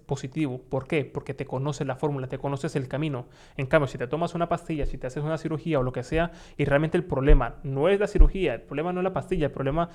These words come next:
es tus hábitos que tienes durante mucho tiempo. Y eso es lo que te va llevando a que tengas el cuerpo que tienes el día de hoy, tanto para bien o para mal. Así que lo importante es tener la fórmula. Y una vez tienes la fórmula, te conviertes en esa clase de persona y es fácil de mantener.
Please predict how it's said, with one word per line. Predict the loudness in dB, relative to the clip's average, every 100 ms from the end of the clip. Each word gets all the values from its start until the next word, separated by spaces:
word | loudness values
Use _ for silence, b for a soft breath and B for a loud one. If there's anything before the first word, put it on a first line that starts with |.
| B
es | -6 -4
tus | -4 0 2
hábitos | 2 -2 -6
que | -8
tienes | -6 -4
durante | -4 -4 -6
mucho | -6 -4
tiempo. | -2 -2 -4 -10 B B B
Y |
eso | 0 2
es |
lo | 2
que | 2
te | 4
va | 4
llevando | 4 2 2
a |
que | -2
tengas | -4 -4 -6
el | 4
cuerpo | 6 6
que | -2
tienes | -2 -2
el | -2
día | -4 -2
de | -2
hoy, | -4
tanto | -6 -10 -8
para | -6 -6
bien | -6
o | -2
para | -2
mal. | -2 -6 -10 B B B
Así | -4 0
que | 2
lo | 2
importante | 2 0 -2
es | -2
tener | -4 -2
la | -2 -4
fórmula. | 0 2 4 2 -2 -4 -10 -12 B B
Y | 4
una |
vez | 4 4
tienes | 0 2
la | 0
fórmula, | 4 6 6 6 2 0
te | -6
conviertes | -6 -4 -2 -2 -4
en | -8
esa | -8 -6
clase | -6 -4
de | -4
persona | -4 -4 -4 -4
y | -6
es | -4
fácil | -4 -2 -2
de |
mantener. | -2 -2 -2 -4